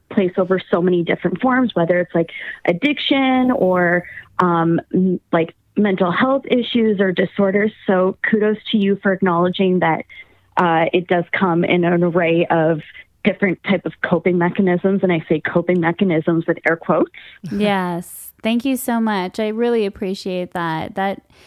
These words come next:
Speaker 2: you know, your guys' words of, of, um, you know, affirmation and positivity help me to keep going even when it's really hard for me too. So I appreciate that.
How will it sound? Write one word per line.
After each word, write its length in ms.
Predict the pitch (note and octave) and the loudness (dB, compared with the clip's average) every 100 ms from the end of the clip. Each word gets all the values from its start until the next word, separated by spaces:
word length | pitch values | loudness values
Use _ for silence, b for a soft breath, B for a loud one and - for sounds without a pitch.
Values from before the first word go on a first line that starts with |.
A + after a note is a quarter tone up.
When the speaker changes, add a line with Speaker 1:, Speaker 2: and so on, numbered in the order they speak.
| b b _ | b b _
Speaker 2:
you 120 | G#3+ | -4
know, 140 | G3+ F#3+ | -2 -4
your 260 | G3 A3+ | -2 -2
guys' 480 | A#3+ A#3+ A3+ G#3+ G#3 | 0 -2 0 -4 -4
words 440 | G3 G3+ G3 G3 F#3 | -4 -2 -2 -2 -4
of, 320 | E3+ F3 - - | -4 -8 -12 -4
of, 440 | F3+ E3+ F#3 - - | -2 -2 -8 -14 -8
um, 560 | E3+ E3 D#3+ D#3+ D3+ - G#3+ - | -4 -4 -4 -4 -6 -10 -16 -10
you 160 | G#3+ | -8
know, 240 | E3+ - - | -6 -6 -4
affirmation 840 | F#3+ G3 - G3 F3 F#3 F3+ F3 F3 | -2 -2 -4 -6 -6 -6 -6 -6 -6
and 180 | D#3+ F3 | -8 -6
positivity 720 | G3+ F#3 F#3 - F3+ F3 E3+ | -6 -6 -8 -8 -6 -4 -4
help 200 | F#3 D3 | -4 -4
me 100 | E3+ | -4
to 80 | D#3+ | -6
keep 260 | - G3 - | -8 -10 -6
going 400 | E3+ E3 E3 D#3+ | -4 -4 -4 -6
even 320 | E3+ E3 D#3+ | -6 -4 -2
when 120 | D#3 | -4
it's 220 | D3+ E3+ - | -4 -8 -8
really 280 | F3 - | -6 -6
hard 240 | F#3 F2 - | -6 -8 -8
for 100 | - | -10
me 160 | G3+ F#3+ | -8 -10
too. 260 | - - | -8 -10
So 140 | F#3 F3 | -6 -4
I 60 | |
appreciate 680 | G3 G3 G3 F3 F3+ E3 - | -4 -4 -6 -6 -6 -8 -6
that. 260 | - - | -6 -6